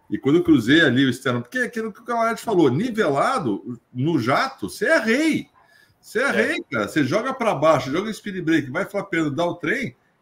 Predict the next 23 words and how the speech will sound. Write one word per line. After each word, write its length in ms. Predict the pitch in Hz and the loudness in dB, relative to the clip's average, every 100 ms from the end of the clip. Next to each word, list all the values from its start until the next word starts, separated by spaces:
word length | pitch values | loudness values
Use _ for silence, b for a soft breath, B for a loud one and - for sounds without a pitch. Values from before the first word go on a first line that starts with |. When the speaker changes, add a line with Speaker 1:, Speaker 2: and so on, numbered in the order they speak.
| - | -6
Speaker 1:
cara, 260 | 294 311 131 | 0 0 0
você 160 | 139 | -4
vai 240 | 127 185 214 | 0 0 2
lá 320 | 185 254 208 - 170 | 0 0 -8 -12 -8
rapidinho. 460 | 208 247 180 196 - - - - - - - | -8 -6 -2 0 0 -4 -8 -6 -6 -8 -4
Aí 100 | 160 | -4
eu 60 | - | -2
falei, 100 | 117 | -6
"Se 60 | 320 | -4
me 60 | |
deixar 260 | 160 - 160 | -2 -2 -2
baixo, 260 | 143 165 220 | -2 -2 -4
eu 40 | |
faço." 480 | - 170 120 - - - | -2 0 -2 -6 -16 -4
E 160 | 120 | 0
aí 160 | 135 151 | 2 2
a 40 | |
gente 180 | 185 185 | 0 -4
fez, 380 | - 185 180 - | 0 0 0 -4
o 80 | - | -6
cara 160 | 147 | -6
falou, 200 | 135 147 151 | -2 0 2
"Olha, 260 | 127 104 | 2 -2